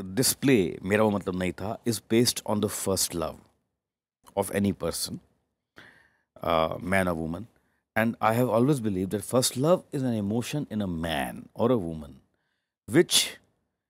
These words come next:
you know, never dies, which never dies. That small chingari can remain in you and get ignited irrespective of your age at any given point of time in your life.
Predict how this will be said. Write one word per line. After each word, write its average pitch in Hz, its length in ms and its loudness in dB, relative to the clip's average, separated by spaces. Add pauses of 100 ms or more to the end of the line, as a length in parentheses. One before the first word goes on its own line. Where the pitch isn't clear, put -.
(280)
you 113 100 0
know, 131 180 6 (100)
never 113 240 0
dies, - 640 -8 (600)
which 127 180 -8
never 123 160 4
dies. - 340 -10 (100)
That 110 200 2
small 131 400 2
chingari 110 600 2
can 110 180 -6
remain 104 380 0
in 107 140 -2
you 98 340 -4
and 101 280 -4
get 117 300 -2
ignited 90 580 -6 (840)
irrespective 170 720 4
of 107 160 -4
your 110 140 -2
age 101 400 0
at 98 180 -8
any 107 200 2
given 104 300 0
point 95 240 -2
of 92 140 -10
time 87 260 -6
in 82 60 -6
your 85 100 -6
life. 76 580 -6